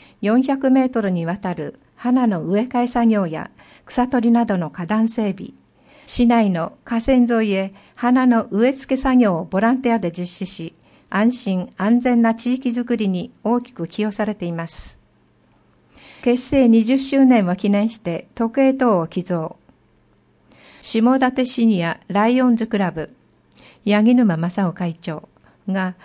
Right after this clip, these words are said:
クラブ結成二十周年事業として、市役所脇のポケットパーク内に大型の時計塔を寄贈しました。時計塔には、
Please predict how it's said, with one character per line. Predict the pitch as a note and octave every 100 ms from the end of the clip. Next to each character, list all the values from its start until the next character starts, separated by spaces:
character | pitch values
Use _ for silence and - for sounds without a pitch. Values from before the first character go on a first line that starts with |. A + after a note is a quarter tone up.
| - _
ク | A3+
ラ | A#3
ブ | B3+
結 | B3+ B3+ B3+
成 | A3+ G3+
二 | G3 G#3
十 | C4+
周 | C4+ C#4 C4
年 | A#3+ E3+
事 | E3+ F#3
業 | G#3
と | G3+ F#3+
し | -
て、 | E3+ E3+ - - -
市 | - -
役 | A3+ A#3
所 | - A3
脇 | G#3+ A3+ F#3
の | E3+ - _
ポ | - B3
ケ | C4+
ッ | C4+
ト | C4
パ | C4+ A#3+
ー |
ク | B3 G3+
内 | G3 F3+
に | D#3+ - _ -
大 | G#3+
型 | B3+ B3+ B3+
の | A#3
時 | A#3+ A3+
計 | B3 A#3
塔 | A#3 A3
を | E3
寄 | F3
贈 | E3+ F3
し | E3+
ま | E3
し | F3
た。 | - D#3 - _ _ _ _ _ _ _ - - _
時 | G3+ G3+
計 | A3
塔 | G#3+ G#3
に | G3
は、 | F3+ F3